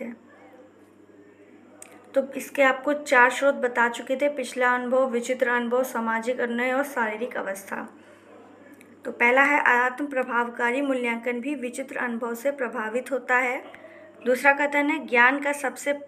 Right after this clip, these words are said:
प्रभावशाली स्रोत वास्तविक प्रदर्शन है।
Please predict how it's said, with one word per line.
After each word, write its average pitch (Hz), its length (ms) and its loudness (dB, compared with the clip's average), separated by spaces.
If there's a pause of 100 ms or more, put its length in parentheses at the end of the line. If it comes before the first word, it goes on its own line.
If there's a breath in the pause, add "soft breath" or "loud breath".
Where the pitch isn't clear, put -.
(340)
प्रभावशाली 247 680 4
स्रोत 277 380 2
वास्तविक 226 600 -2
प्रदर्शन 220 560 2
है। 269 380 -2